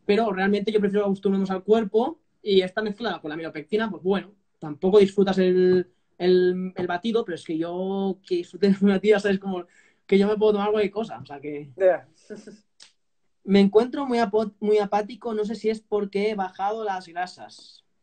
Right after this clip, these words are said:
Speaker 1: Déficit calórico o bajo en grasas, totalmente
Speaker 2: Pues
Speaker 1: relacionado, y tanto.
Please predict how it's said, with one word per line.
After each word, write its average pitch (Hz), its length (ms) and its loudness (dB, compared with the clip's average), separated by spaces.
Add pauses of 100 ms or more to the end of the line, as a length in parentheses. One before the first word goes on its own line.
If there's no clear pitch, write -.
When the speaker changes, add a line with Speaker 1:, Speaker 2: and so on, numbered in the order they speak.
(120)
Speaker 1:
Déficit 180 640 -2
calórico 185 380 4
o 160 60 -2
bajo 170 240 -2
en 170 60 -6
grasas, 185 380 -2 (520)
totalmente 208 720 2 (200)
Speaker 2:
Pues 185 120 -20
Speaker 1:
relacionado, 175 600 -8 (100)
y 165 120 -14
tanto. 170 360 -8